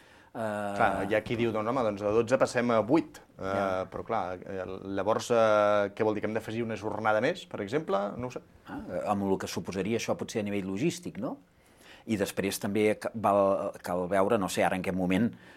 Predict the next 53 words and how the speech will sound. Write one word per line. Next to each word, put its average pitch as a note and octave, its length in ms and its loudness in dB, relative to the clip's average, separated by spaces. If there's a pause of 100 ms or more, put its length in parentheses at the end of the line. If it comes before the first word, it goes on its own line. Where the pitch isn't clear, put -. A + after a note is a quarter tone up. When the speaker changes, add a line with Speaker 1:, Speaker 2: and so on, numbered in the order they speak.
(140)
Speaker 1:
i, D#2 260 -8
i D2+ 40 -8
espero F2 320 -4
que G2 100 -2
en F2+ 80 0
el E2+ 80 0
futur G2+ 440 -2 (260)
encara F2 240 -2
estigui F#2 260 -6
més F2+ 180 -2
bé, G#2+ 140 0
els C#3 100 0
xiquets F#2 240 -4
de F#2+ 80 -4
Tarragona, G#2 340 -2
però F2+ 180 -4
pots - 220 -8
arribar G2 220 0
a A2 60 0
plantejar G#2 400 -2
un F2 80 -4
concurs F#2 320 -8
de G2 100 -4
diumenge F2+ 500 -2 (460)
sense F#2+ 300 -6
Sant F2+ 160 -2
Pere F#2+ 140 -2
i - 20 -4
Sant F#2 160 -2
Pau G#2 120 6
i F2 40 -2
sense - 260 -4
Serrallo, B2 600 6 (420)
però G2+ 220 4
i A2+ 60 -6
sense A2 360 -2
xiquets F#2 340 0
de F#2 100 2
Tarragona, G2+ 600 2
depèn G2+ 300 2
d'on A#2 140 6
te C3 80 2
fiquessis G#2+ 320 0
el F2+ 160 2
tall, C3 240 6
no? C#3 100 0
Perquè A2 160 2
dius, F#2+ 140 -4
"Mira, C3 180 4
ara E3+ 140 8
cama E3+ 220 8
extra", - 320 -6 (1080)
no? B3+ 180 -6